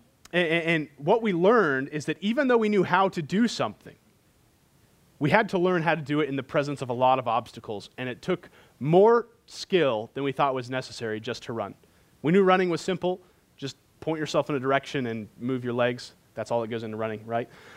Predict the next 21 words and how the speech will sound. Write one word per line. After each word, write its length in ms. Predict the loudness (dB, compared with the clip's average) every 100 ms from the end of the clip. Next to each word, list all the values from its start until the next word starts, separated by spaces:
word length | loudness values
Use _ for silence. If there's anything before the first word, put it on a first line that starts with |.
| -4
Um, 440 | 2 4 4 0 -8 _ _
but 80 | 0
we 100 | 2
had 240 | 2 0 0
to 100 | -2
learn 200 | 0 -2
how 160 | -2
to 100 | -2
do 220 | -2 0
it 260 | 0 -2 -16 _ _ _ _ _ _ _ _ _ _ _ _ _ _ _ _ _ _ _ _ _
in 80 | -6
the 60 | -4
presence 400 | 0 0 0 -6
of 100 | -8
things 380 | -6 -4 -6 -6
that 180 | -8 -8 -12
we 100 | -8
need 160 | -8 -8
to 80 | -10
work 220 | -10 -14
around, 240 | -20 -20